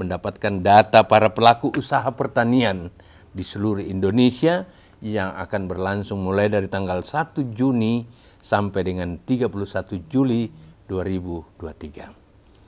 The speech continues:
Saya mengibaratkan data hasil sensus pertanian dua ribu dua tiga ini nantinya akan menjadi tolak ukur bagi pemerintah dalam menentukan kebijakan di bidang pertanian.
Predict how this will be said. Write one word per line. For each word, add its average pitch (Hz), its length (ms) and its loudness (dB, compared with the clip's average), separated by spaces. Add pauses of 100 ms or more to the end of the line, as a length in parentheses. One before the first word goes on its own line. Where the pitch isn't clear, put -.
(540)
Saya 139 480 6
mengibaratkan 107 1040 4 (480)
data 87 320 -2
hasil 101 320 -2
sensus 104 320 -2
pertanian 104 480 -2
dua 104 80 4
ribu 101 180 -2
dua 98 160 0
tiga 104 300 0
ini 110 160 0
nantinya 107 480 -2 (680)
akan 135 460 -2
menjadi 147 720 4
tolak 156 320 2
ukur 104 480 2 (480)
bagi 95 240 -4
pemerintah 113 680 0 (480)
dalam 85 580 -2
menentukan 92 560 -4
kebijakan 101 480 -2
di 101 80 -2
bidang 101 180 -4
pertanian. 135 520 -6